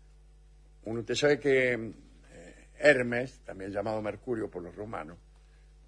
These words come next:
al segundo día de nacer se hizo cuatrero y le afanó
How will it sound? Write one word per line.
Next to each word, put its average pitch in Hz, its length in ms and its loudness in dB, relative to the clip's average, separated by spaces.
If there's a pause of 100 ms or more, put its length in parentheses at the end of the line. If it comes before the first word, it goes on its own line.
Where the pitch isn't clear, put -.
al 120 180 2
segundo 165 360 4
día 165 200 6
de 147 80 4
nacer 143 380 2
se 151 140 -4
hizo 131 220 0
cuatrero 107 600 0 (920)
y - 60 -14
le 113 140 -2
afanó 147 600 4